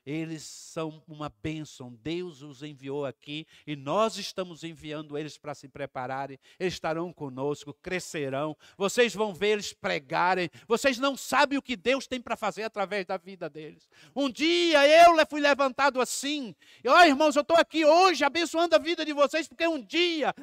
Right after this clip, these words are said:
alguém acreditou em mim, na minha esposa. Aleluia, erga a sua mão, vai.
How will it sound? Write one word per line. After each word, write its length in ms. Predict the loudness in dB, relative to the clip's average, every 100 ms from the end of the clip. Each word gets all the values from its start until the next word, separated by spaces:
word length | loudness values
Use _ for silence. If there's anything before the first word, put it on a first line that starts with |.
| 2
alguém 400 | 2 4 2 4
acreditou 640 | 2 2 -2 -2 0 2
em 160 | 2 0
mim, 360 | -4 -2 -2 0
na 120 | 0
minha 100 | -2
esposa. 640 | -8 -8 -6 -6 -10 -20 _ _ _ _ _ _ _ _ _ _ _ _ _ _ _ _ _ _ _ _
Aleluia, 520 | 0 2 2 4 6
erga 220 | 6 4
a 40 | 2
sua 160 | 0
mão, 300 | 2 2 2
vai. 400 | 2 0 -2 -4